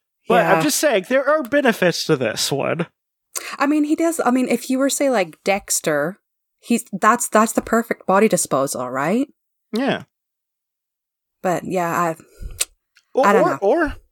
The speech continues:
Speaker 1: or all natural. It'd be all. It'd be a way to get rid of, uh, like, dead bodies. Like, like, but, like, no, but, like, people who just die. Like, you could be like, you know, how about instead of, like, a sky burial or something like that,
Speaker 2: Mm-hmm,
Speaker 1: we just
Speaker 2: mm-hmm.
Speaker 1: do it all natural. You just get eaten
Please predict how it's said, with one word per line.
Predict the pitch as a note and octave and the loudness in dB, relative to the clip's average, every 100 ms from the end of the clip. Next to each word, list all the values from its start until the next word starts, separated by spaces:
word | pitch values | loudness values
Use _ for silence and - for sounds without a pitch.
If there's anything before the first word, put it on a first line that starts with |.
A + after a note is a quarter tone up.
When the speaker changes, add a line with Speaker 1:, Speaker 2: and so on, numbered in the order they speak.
| - | -2
Speaker 1:
or | D#3 B3+ D#4 _ _ _ _ _ _ _ _ | 2 2 -2 _ _ _ _ _ _ _ _
all | E3 F3+ | 2 2
natural. | F#3 F#3 - F3 D#3+ C#3+ - | 4 2 2 2 2 2 -2
It'd | E3 D3+ | -2 0
be | D#3+ D#3 | 2 2
all. | D3 D3+ D3 | 2 2 2
It'd | D#3+ C#3+ | 0 2
be | E3+ | 2
a | E3 | 4
way | D#3+ D#3 | 2 2
to | |
get | D3 D3+ | 0 0
rid | D3 D3 | 2 2
of, | C#3 C3+ | 0 0
uh, | C3 B2+ | 0 0
like, | B2+ A#2 - | -4 -4 -2
dead | C3+ | -2
bodies. | C3 A#2 D3 B3+ - - _ _ - | 0 -2 -2 -4 -8 -18 _ _ -2
Like, | F#3 - _ _ | -2 -2 _ _
like, | G3+ G3 F#3+ | 0 0 0
but, | G#3 G3 | 0 2
like, | F#3 E3+ | 2 2
no, | F3+ | 2
but, | E3+ D#3+ | 2 2
like, | D#3 - _ _ | 2 0 _ _
people | F#3+ F#3+ F3+ | -4 0 0
who | D#3+ D3+ B2+ - | 0 -4 -6 -8
just | C3 - | -8 -2
die. | E3 A#2+ | 0 0
Like, | B2+ | -4
you | D3 | -8
could | C3+ | -4
be | D3+ | -2
like, | C#3+ C3+ - _ _ _ | 0 0 -4 _ _ _
you | E3 | 0
know, | D#3 | 2
how | D#3 E3 | 4 2
about | E3 D#3+ D3 - D#3+ | 2 2 2 0 -6
instead | D3 E3 | -2 0
of, | |
like, | D3 C3 | 0 -2
a | |
sky | - D#3+ D3 D#3 | -4 0 2 2
burial | C#3 B2 A#2+ B2 | 0 0 -2 -2
or | A#2+ | -4
something | B2 B2 | -6 -6
like | B2 | -4
that, | G2+ A#2+ | 0 2
Speaker 2:
Mm-hmm, | A#2 | 2
Speaker 1:
we | C#3+ | 0
just | E3 D#3+ | -2 0
Speaker 2:
mm-hmm. | F#3+ | 2
Speaker 1:
do | C#3 | 2
it | B2+ | 2
all | C#3 D#3+ | 2 2
natural. | D#3+ D3 C#3+ - C#3+ C3+ | 2 0 0 -2 0 -2
You | C3+ | -6
just | C3+ | -6
get | C#3 B2 | -2 0
eaten | C3+ D3+ E3 E3 | -2 -2 -4 -4